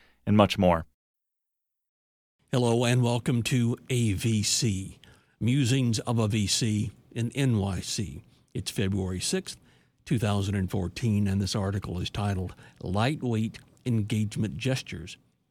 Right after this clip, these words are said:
Speaker 2: by Fred. I was on vacation with my friend John, and he asked me how I used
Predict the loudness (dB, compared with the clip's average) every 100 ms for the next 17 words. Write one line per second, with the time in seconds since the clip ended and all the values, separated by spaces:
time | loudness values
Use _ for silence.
0 | _ -8 -6 -4 -4 -4 -10 -18 _ _
1 | _ _ _ _ _ _ _ -6 -2 0
2 | 2 0 0 0 -2 0 0 0 -2 -4
3 | -2 0 0 0 0 0 0 -2 0 0
4 | 2 2 2 0 0 0 0 0 0 -2
5 | -2 -2 -2 0 0 0 -2 -4